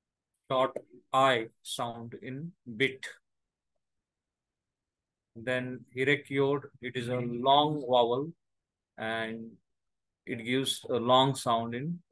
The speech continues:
machine. Actually, it gives E sound in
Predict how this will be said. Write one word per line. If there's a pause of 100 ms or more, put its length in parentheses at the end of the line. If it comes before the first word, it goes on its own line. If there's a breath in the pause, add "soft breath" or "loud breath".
(200)
machine. (1300)
Actually,
it
gives (180)
E
sound (1700)
in